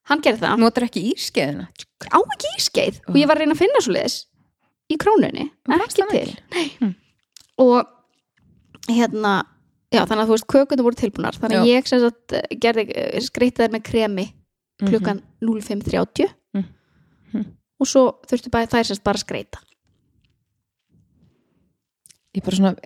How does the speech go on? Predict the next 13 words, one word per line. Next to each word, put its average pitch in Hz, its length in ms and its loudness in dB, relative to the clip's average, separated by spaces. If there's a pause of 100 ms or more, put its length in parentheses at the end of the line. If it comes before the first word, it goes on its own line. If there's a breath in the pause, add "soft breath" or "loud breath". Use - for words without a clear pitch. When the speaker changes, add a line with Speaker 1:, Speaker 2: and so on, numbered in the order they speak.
(260)
Speaker 2:
fyrir 214 180 -2
þá 226 120 -2
sem 226 120 2
eru 220 100 2
að 233 80 0
horfa. 233 180 -10 (2750)
Þetta 247 380 2
er 214 80 6
eitthvað 214 320 2
sem 208 160 4
ég 202 160 4
hefði 196 240 2 (960)
aldrei 185 540 0